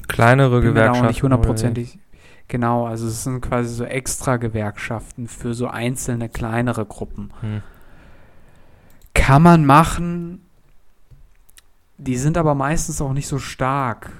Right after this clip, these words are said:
Speaker 2: Also ich glaube, das hat eher Nachteile als Vorteile.
Speaker 1: Ja, ich bin ja einer, der sagen würde, ähm, Leute, verschafft euch Gehör. Also, wenn ihr irgendwie in eurem Job mies, mies behandelt werdet oder irgendwie eure,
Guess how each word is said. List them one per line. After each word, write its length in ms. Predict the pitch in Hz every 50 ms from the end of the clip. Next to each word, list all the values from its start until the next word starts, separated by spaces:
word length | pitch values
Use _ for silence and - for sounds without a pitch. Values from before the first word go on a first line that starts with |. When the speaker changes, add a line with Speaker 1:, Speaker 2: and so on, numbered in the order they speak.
| - - -
Speaker 2:
Also 560 | - - 113 117 117 113 113 113 110 110 - - - - - _ _ -
ich 100 | - -
glaube, 300 | - - 120 123 127 127
das 400 | 123 117 - - - - - _ - _ _ _ _ _ _ _ _ - -
hat 340 | - 127 127 - - - -
eher 260 | 131 127 131 131 127
Nachteile 800 | 123 117 113 117 127 139 - - - - 123 113 107 107 110 -
als 220 | 117 107 107 - -
Vorteile. 760 | - - 113 113 117 117 - 110 101 98 101 101 98 101 117 _ _ _ _ - - - _ _ - - - -
Speaker 1:
Ja, 80 | - 104
ich 160 | - 117 - -
bin 120 | 139 131
ja 220 | 135 131 123 120
einer, 280 | 120 120 123 127 127 120
der 160 | 117 117 110
sagen 340 | 110 113 113 113 117 123 120
würde, 520 | 117 117 117 113 113 110 110 110 107 104 -
ähm, 400 | - 110 104 104 104 104 101 104 -
Leute, 380 | 113 110 110 113 123 123 113
verschafft 460 | - - - - - - 123 - -
euch 180 | 120 117 - -
Gehör. 640 | - 117 110 104 117 131 120 104 104 113 123 131 127 -
Also, 540 | - 107 107 104 101 104 101 101 101 101 104 _ _ _ _ _ _ - _ _ - _ _ _ - - _ _ _ _ - -
wenn 200 | 135 110 107 113
ihr 140 | 113 113 110
irgendwie 300 | 113 110 113 113 110 110
in 80 | 110 110
eurem 320 | - 110 110 110 110 110 107
Job 340 | 107 113 117 123 - - - - - - - - - -
mies, 600 | 123 117 113 113 113 110 - - - - - _ - _ _ _ -
mies 180 | 117 110 -
behandelt 580 | - - 107 104 107 113 143 156 147 123 107 104
werdet 440 | 104 104 104 101 104 104 104 104 -
oder 200 | 110 104 104 104
irgendwie 280 | 101 104 107 107 104 104
eure, 380 | 104 107 104 104 101 101 98